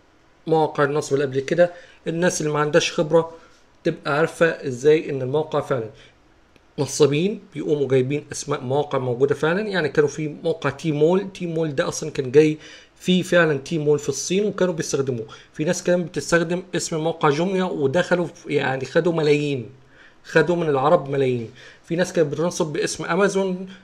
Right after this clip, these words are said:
في ناس بت-، بتنصب باسماء شركات كبيره في امريكا في اي حته، ويقول لك ان دول الموقع تبع ده عشان يدي مصداقيه، اللي هو حضرتك هتديني فلوس انا بستثمرك في الشركات دي. واصلا شكل سكريبت معفن جايبينه ب خمسين دولار،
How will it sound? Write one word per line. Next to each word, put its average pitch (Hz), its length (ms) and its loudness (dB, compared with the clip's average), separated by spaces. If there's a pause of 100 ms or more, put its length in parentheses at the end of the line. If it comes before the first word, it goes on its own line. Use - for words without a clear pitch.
(140)
في 165 140 -4
ناس 175 160 -2
بت-، - 260 -10
بتنصب 170 500 -4
باسماء 147 360 -6
شركات 156 460 -2
كبيره 160 480 -4
في - 200 -10
امريكا 156 460 0
في - 140 -6
اي 175 220 2
حته، 180 320 -2
ويقول 165 300 -4
لك - 180 -4 (520)
ان 127 220 -6
دول 175 320 2 (120)
الموقع 160 600 2
تبع 165 300 2
ده 135 140 2
عشان 135 280 2
يدي 214 260 0
مصداقيه، 170 580 0
اللي 135 120 -2
هو 196 180 4
حضرتك 190 500 -2
هتديني 175 440 -4
فلوس 233 300 -8
انا 185 120 -2
بستثمرك 196 520 -6
في - 80 -8
الشركات 170 440 -4
دي. 117 220 -8 (640)
واصلا 202 600 -4
شكل 202 300 -6
سكريبت - 420 -2
معفن 208 640 0
جايبينه 156 300 2
ب 202 40 -2
خمسين 175 440 -4
دولار، 151 300 -2